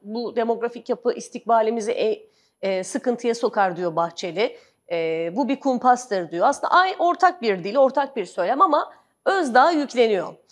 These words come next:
Süleyman Soylu'ya sahip çıkıyor. Ümit Özdağ, e, siz dediniz, "A K P ve M H P'den oy alıyor." dediniz ama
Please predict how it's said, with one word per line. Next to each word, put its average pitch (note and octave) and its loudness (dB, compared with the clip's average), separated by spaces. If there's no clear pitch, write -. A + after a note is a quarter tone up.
Süleyman D#4+ 4
Soylu'ya C4+ 2
sahip A3 2
çıkıyor. - -12
Ümit G4+ -2
Özdağ, F#4+ 4
e, D4 -4
siz F4 -4
dediniz, B3+ 0
"A C4 6
K C4+ -6
P D4+ -4
ve D4 0
M C#4 0
H C#4 0
P'den C#4 2
oy A#3+ 2
alıyor." G#3 0
dediniz G#3+ -6
ama F4 -2